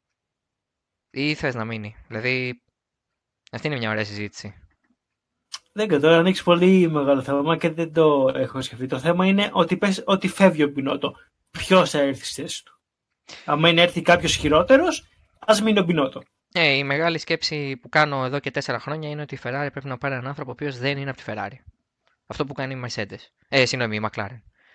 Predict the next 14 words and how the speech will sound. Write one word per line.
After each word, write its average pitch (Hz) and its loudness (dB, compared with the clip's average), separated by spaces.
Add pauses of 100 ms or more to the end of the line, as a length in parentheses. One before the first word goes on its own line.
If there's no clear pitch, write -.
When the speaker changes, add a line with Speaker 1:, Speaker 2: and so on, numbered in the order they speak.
(400)
Speaker 1:
Που - -16
παίρνει 139 -2
τον 123 -4
Andrea 120 -2
Seidel, 170 -2
ο 147 -10
οποίος 139 -8
δεν 139 -8
έχει 135 -8
καμία 135 -2
σχέση 107 -8
με 101 -12
την 98 -10
ομάδα. 98 -6